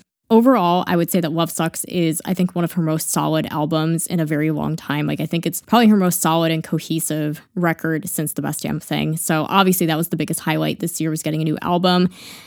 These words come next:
And also signing with D T A Records, that was another highlight because, like I had alluded to just a second ago, in the past, she's had some issues with record labels,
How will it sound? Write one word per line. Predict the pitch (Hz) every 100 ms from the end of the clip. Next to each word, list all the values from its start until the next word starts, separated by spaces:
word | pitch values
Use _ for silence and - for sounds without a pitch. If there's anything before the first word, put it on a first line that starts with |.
| -
And | 202 180 170
also | 185 -
signing | 208 180 180 175
with | 165
D | 175
T | 170 170
A | 156
Records, | 151 156 180 175 170
that | 160
was | 165 170
another | 160 160
highlight | 156 156 156 151 151 -
because, | 160 180 165 160 -
like | 180 170
I | 170
had | 170
alluded | 160 160 160 156
to | 151 151 170 -
just | 160 -
a | 175
second | - 160 160
ago, | 156 151 151 151 _ _
in | 202
the | 185
past, | - 165 -
she's | 180 -
had | 160 160
some | - 156
issues | 175 - 165
with | 160 156
record | 160 156 160
labels, | 156 156 151 151 151